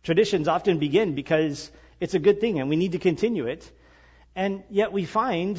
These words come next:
that traditions themselves are not the standard by which we measure and evaluate truth. Uh, look at verse one again. It says, "Certain men came down from Judea and taught the brethren, 'Unless you are circumcised according to the custom of Moses,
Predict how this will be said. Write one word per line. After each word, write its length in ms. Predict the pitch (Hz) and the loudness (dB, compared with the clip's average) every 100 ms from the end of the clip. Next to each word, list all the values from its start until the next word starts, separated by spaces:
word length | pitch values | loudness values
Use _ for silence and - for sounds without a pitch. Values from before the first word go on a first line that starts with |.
| 156 | 0
that 260 | 202 202 | 0 0
traditions 680 | - 196 214 240 226 214 147 | 2 2 4 0 0 0 -2
themselves 720 | 180 170 160 233 170 156 147 - | -2 -2 -2 0 0 -2 -8 -10
are 240 | 175 208 220 | -4 -2 -2
not 400 | 165 170 208 175 | -2 -4 -6 -6
the 100 | 180 | -10
standard 540 | - 165 220 151 147 | -4 -4 -2 -2 -2
by 120 | 151 | -2
which 260 | 147 175 - | -2 -4 -4
we 100 | 160 | -4
measure 320 | 139 139 160 | -2 -2 -2
and 120 | 147 | -4
evaluate 680 | 127 123 135 135 120 120 120 - _ _ _ _ _ _ _ - | -2 -2 -2 -4 -6 -6 -10 -20 _ _ _ _ _ _ _ -18
truth. 560 | - 113 - _ - _ _ _ _ _ _ _ _ | -14 -14 -16 _ -20 _ _ _ _ _ _ _ _
Uh, 60 | - - | -20 -14
look 220 | 180 220 | -4 -2
at 100 | 190 | -2
verse 280 | 156 170 - | -2 -4 -2
one 160 | 156 151 | -2 0
again. 260 | 131 147 | 0 -2
It 140 | 123 - | -4 -2
says, 320 | 156 151 139 | 0 0 0
"Certain 320 | 208 175 156 | -2 -2 0
men 360 | 170 139 151 143 - - | 0 0 -4 -8 -18 -4
came 160 | 170 | 0
down 220 | 151 170 170 | 4 2 2
from 160 | 170 | -4
Judea 400 | 135 143 156 156 | -2 -2 0 0
and 100 | 127 | 0
taught 260 | 131 175 175 | -4 -6 -4
the 100 | 165 | -6
brethren, 440 | 135 165 131 127 143 - _ _ - | -2 -4 -4 -6 -10 -20 _ _ -10
'Unless 360 | 160 185 214 | -4 -2 -2
you 100 | 220 | 0
are 100 | 190 | 0
circumcised 800 | 185 214 208 170 - 139 151 143 - | 2 -2 -2 -4 -2 0 0 -4 -6
according 500 | 185 - 254 214 175 | -8 0 2 2 0
to 100 | 180 | -2
the 100 | 165 | -2
custom 380 | - 165 180 151 | -4 -8 -4 -4
of 120 | 135 | -4
Moses, 540 | 185 185 117 113 - | -4 -4 -6 -14 -20